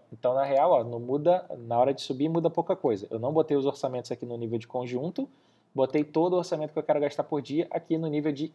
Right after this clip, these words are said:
campanha. E agora com a campanha rodando, a gente vai poder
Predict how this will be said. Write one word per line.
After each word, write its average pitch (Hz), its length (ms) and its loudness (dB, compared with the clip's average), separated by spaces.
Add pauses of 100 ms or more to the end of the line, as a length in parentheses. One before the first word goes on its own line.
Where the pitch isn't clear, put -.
(100)
campanha. 123 500 -2 (140)
E 175 80 0
agora 147 220 6
com 147 100 -4
a 135 40 -4
campanha 147 340 0
rodando, 151 340 2 (300)
a 123 60 -6
gente 120 160 -8
vai 127 100 2
poder 127 420 -2